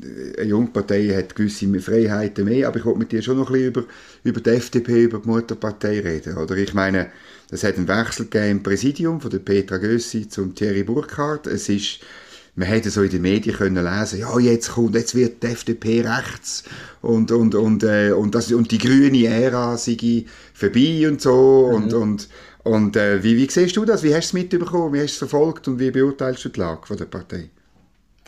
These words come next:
Speaker 2: Ja, das ist eine Frage, die mich auch, ähm, seit längerem tut beschäftigen. Wieso schafft's der Freisinn nicht, ähm, die Wende hinzubekommen? Gerade in so einem Umfeld,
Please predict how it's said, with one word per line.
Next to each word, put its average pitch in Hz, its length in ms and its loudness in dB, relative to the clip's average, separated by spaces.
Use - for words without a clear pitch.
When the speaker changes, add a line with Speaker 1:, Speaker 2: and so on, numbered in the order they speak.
Speaker 2:
Ja, 139 160 4
das 156 180 0
ist 127 100 -10
eine 127 100 0
Frage, 131 360 2
die 127 80 2
mich 123 240 -4
auch, 120 300 0
ähm, 131 220 -2
seit 123 220 -4
längerem 127 680 0
tut 120 440 0
beschäftigen. 127 880 -2
Wieso 127 400 0
schafft's - 680 -6
der 117 80 -2
Freisinn 117 760 -2
nicht, 117 500 0
ähm, 113 460 2
die - 60 -4
Wende 127 300 0
hinzubekommen? 139 840 2
Gerade 139 220 4
in 139 40 2
so 135 160 4
einem 123 160 4
Umfeld, 110 720 0